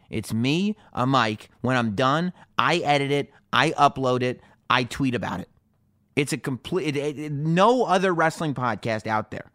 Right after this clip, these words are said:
on this level is as independent as this show is. And I wanted to keep that going with any additional content that I create for you guys, because I think that's how we're all gonna be able to relate to it the most.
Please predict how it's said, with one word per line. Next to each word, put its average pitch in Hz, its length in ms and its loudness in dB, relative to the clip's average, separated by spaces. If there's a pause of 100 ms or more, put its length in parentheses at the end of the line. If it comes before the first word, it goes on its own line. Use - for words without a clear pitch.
(300)
on 165 320 6
this 175 260 0
level 135 480 -4 (1400)
is 139 280 0
as 147 340 0
independent 123 800 -2
as 104 160 -8
this 110 160 -6
show 104 320 -4
is. 95 240 -12 (320)
And 147 380 2
I 175 160 4
wanted 214 260 0
to 170 80 -4
keep 180 320 -8
that 151 260 -2
going 127 480 0 (320)
with 131 180 -2
any 151 240 0
additional 139 640 -2
content 117 640 -4 (240)
that 120 100 -2
I 120 100 2
create 120 380 -2
for - 100 -6
you 190 280 -2
guys, 156 260 0
because 160 320 -6
I 170 60 -6
think 190 240 -8
that's 175 180 -6
how 170 380 2
we're 143 200 2
all 156 120 4
gonna 156 160 -4
be 147 140 -4
able 143 140 -4
to 135 120 -8
relate 123 320 -2
to 113 100 -6
it 104 100 -6
the 110 80 -4
most. - 280 -6